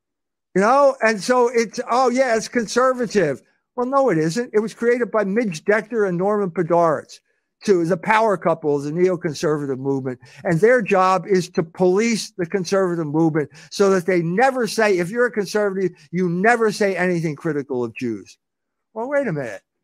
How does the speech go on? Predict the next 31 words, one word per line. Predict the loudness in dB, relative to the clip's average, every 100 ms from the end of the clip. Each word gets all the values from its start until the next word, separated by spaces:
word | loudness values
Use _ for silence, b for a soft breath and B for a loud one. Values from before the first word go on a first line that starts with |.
| _ _
What's | -10 -10 -6 -2
left | -2 -4
to | -6
talk | 0 0 0
about? | -4 -2 -4 -10 _ _ _ _ -6 -4
I |
can't | 0 0 2
talk | 0 2
about | 0 2 2
the | 0
Ukraine | -2 2 2 2
war. | 0 2 4 2 0 _ _ _ _ _ _ -4
I |
can't | 2 4 4
talk | 2 2 2
about | 2 2
abortion | 0 4 6 6 4 0 0 -6 _ _
because | -4 4 4 4 -2 b 0
a |
hundred | 2 4 2 0
forty | 2 4 2
Jewish | 0 2 2 2
organizations | 2 2 2 2 2 -2 -2
just | -2 0
announced | -2 2 2 0 -6 b b b b 2
that | 2
it's | 2 0
a | -2
fundamental | 0 0 2 2 2 0
Jewish | 2 2 2 0
value. | 0 2 2 0